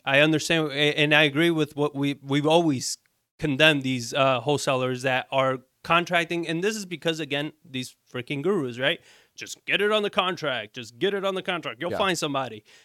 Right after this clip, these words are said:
Speaker 1: Like, no, if you don't know that it's the right price or anything, then you shouldn't be getting it on their contract. You understand? Like, one of the things that I did, I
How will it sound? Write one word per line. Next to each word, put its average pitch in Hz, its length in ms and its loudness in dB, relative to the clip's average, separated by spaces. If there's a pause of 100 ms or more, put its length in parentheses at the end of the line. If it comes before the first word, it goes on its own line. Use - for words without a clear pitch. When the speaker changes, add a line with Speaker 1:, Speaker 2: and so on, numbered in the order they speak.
(220)
Speaker 1:
Like, 185 240 -2 (200)
no, 220 280 0
if 143 140 -2
you 226 120 0
don't 233 240 0
know 208 300 6
that 160 320 0 (160)
it's 160 200 -4
the 139 100 -4
right 156 240 2
price 151 380 0
or 143 80 0
anything, 202 460 -2 (340)
then 185 320 0
you 160 140 -6
shouldn't 202 340 0
be 165 80 -6
getting 139 380 0
it 123 240 -4
on 127 140 -4
their 117 100 -4
contract. 117 640 -6 (220)
You 151 80 0
understand? 170 360 0
Like, 151 160 -2
one 175 140 0
of 196 80 0
the 180 40 -4
things 185 260 -4
that 151 280 0
I 143 80 0
did, 147 240 -4
I 139 220 -2